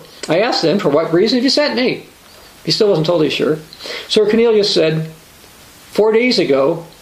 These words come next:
I was fasting." So notice that he not only prayed, but he's also fasting.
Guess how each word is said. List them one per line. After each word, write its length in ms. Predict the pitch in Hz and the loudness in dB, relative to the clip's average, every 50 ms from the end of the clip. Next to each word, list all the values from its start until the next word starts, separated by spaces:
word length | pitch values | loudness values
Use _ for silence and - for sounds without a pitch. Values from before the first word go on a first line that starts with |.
| - - - - - - | -20 -20 -20 -16 -6 -2
I 80 | 165 190 | 0 0
was 200 | 196 190 185 - | 2 0 0 0
fasting." 540 | - 220 233 254 285 - - - - - - - - - - - - - - - - - - - - - - - - - - - | 0 -2 0 -2 -4 -4 -4 -6 -8 -8 -12 -18 -20 -20 -20 -20 -20 -20 -20 -20 -20 -20 -20 -20 -20 -20 -20 -20 -20 -18 -6 -2
So 120 | 170 165 | 0 2
notice 320 | 170 196 208 202 202 - | 2 2 2 0 0 0
that 160 | - 160 139 151 | -2 -4 -2 0
he 240 | 180 180 165 165 | 0 0 0 0
not 200 | 160 165 160 165 | -2 0 -2 0
only 140 | 170 160 151 | 0 -2 -2
prayed, 240 | 156 - 196 208 202 | -2 0 0 0 2
but 60 | 170 | 2
he's 120 | 160 151 180 | 0 0 0
also 240 | 180 165 - 185 | -2 -2 -2 -4
fasting. 540 | - - - 175 202 226 - - - - - | -4 -4 -4 -4 -2 -4 -4 -6 -6 -10 -10